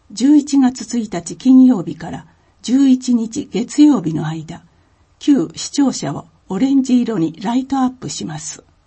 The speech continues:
白黒でオレンジリボンのマークがあります。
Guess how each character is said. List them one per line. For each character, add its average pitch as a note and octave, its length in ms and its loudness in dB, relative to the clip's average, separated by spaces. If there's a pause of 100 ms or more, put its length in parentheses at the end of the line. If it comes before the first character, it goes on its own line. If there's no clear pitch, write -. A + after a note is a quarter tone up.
(1300)
白 B3+ 360 -6
黒 A3 280 -8
で F3 200 -14 (120)
オ F#3 120 -8
レ C#4+ 140 2
ン C#4+ 80 4
ジ C#4+ 140 2
リ C4+ 120 -2
ボ F#3+ 140 -2
ン D3 100 0
の D#3+ 160 -10
マ C4+ 220 -2
ー - 40 -6
ク D#3 160 -6
が D#3 120 -6
あ D#3 40 -12
り D3+ 140 -12
ま D3 120 -14
す。 - 240 -20